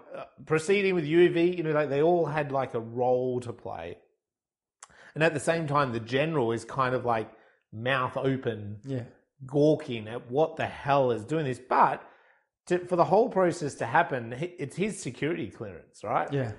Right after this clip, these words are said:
Speaker 1: So I don't know if he's never seen this happen before, or it's just that it's such a strange, you know, aliens being blown out by other
Speaker 2: I, I
Speaker 1: aliens,
Speaker 2: get the
Speaker 1: like
Speaker 2: feeling that he's never seen it 'cause he,
Speaker 1: <laughs> Yeah.
Speaker 2: he, he is portrayed as not being super sharp.
Speaker 1: No,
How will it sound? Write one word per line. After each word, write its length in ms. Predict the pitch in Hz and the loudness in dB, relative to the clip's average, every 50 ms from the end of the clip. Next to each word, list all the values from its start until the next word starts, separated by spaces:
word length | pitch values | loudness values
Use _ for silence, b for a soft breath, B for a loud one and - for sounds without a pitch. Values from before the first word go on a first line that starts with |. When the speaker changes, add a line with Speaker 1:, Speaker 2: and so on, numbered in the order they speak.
| - | -10
Speaker 1:
So 140 | - - 175 | 0 4 6
I 40 | 196 | 6
don't 160 | 220 262 269 233 | 6 4 4 2
know 120 | 208 185 | 2 2
if 100 | 170 143 | 2 2
he's 240 | 160 165 147 123 113 | 0 -2 -4 -6 -8
never 360 | 123 127 135 143 147 143 147 143 | -10 -6 -2 -2 0 0 0 -2
seen 340 | - - 151 143 139 135 127 | -2 -4 -4 -4 -2 -4 -6
this 160 | 123 107 - | -8 -6 -4
happen 340 | - 120 117 - 127 123 123 | -2 -2 -2 -2 -4 -6 -6
before, 460 | 120 120 120 - 131 123 135 151 160 123 | -6 -8 -6 -4 -4 0 0 0 0 0
or 200 | 123 135 131 123 | 2 2 2 2
it's 120 | 113 - | 2 -2
just 200 | - 143 131 - | -6 -12 -8 -4
that 180 | - 127 123 117 | -4 -4 -2 -2
it's 240 | 113 113 110 - - - | -4 -6 -6 -10 -8 -4
such 320 | - 127 127 - - - | -4 -4 -4 -4 -4 -2
a 280 | 135 120 113 110 101 b b b b b b b b b - | 0 0 0 -2 -4 b b b b b b b b b -16
strange, 640 | - - - - - 131 127 127 127 123 123 123 - - | -16 -14 -8 -4 -2 -2 0 0 -2 -2 -4 -6 -4 -2
you 80 | 131 | -2
know, 180 | 123 113 107 - - | -2 -2 -2 -2 0
aliens 480 | 127 123 120 117 120 120 117 113 117 110 | 2 2 2 2 2 0 -2 -4 -4 -4
being 260 | - 117 113 107 104 | -4 -4 -4 -4 -2
blown 320 | 110 113 120 120 117 117 | 0 2 2 2 2 0
out 220 | 117 117 117 117 - | -2 -2 -2 -4 -4
by 140 | 107 104 110 | -4 -2 -2
other 140 | 120 113 117 | 0 2 2
Speaker 2:
I, 100 | 117 120 | 2 2
I 40 | 123 | 2
Speaker 1:
aliens, 280 | 120 123 120 165 165 180 | 2 2 2 2 4 4
Speaker 2:
get 80 | 220 - | 4 4
the 60 | - 120 | 4 4
Speaker 1:
like 120 | 120 120 | 4 4
Speaker 2:
feeling 280 | 175 170 165 170 165 156 | 4 4 4 2 2 0
that 80 | 143 | 0
he's 180 | 135 147 143 151 | 0 -2 -2 -2
never 180 | 165 156 139 | -2 -2 -2
seen 280 | 135 - - 151 143 135 | -2 0 0 0 0 0
it 100 | 131 139 | 0 0
'cause 120 | 143 135 | 0 0
he, 180 | 143 147 147 - - | 0 0 -2 -4 -8
Speaker 1:
<laughs> 60 | - | -6
Yeah. 240 | 147 147 175 165 143 | 0 2 4 4 4
Speaker 2:
he, 120 | 143 135 - - _ - - | 2 -2 -6 -10 _ -12 -6
he 180 | 180 160 180 220 | -2 -2 0 0
is 100 | 214 - | -2 -2
portrayed 480 | - 196 - - - 175 165 165 156 147 | -4 -4 -4 -2 -2 0 0 2 2 2
as 120 | 143 135 | 0 0
not 200 | 160 160 147 143 | -4 -6 -6 -4
being 360 | 143 143 143 139 135 135 127 - _ _ _ _ _ _ _ _ _ _ _ _ _ _ | -4 -2 -2 -2 -4 -6 -10 -14 _ _ _ _ _ _ _ _ _ _ _ _ _ _
super 400 | - - - - 143 139 - 127 | -8 -6 -4 -4 -4 -2 -2 -4
sharp. 440 | - - 143 123 113 104 95 - - - | -4 -2 -4 -4 -4 -6 -8 -12 -8 -2
Speaker 1:
No, 480 | 135 147 170 175 147 120 104 92 92 | 0 2 4 4 4 2 0 -2 -8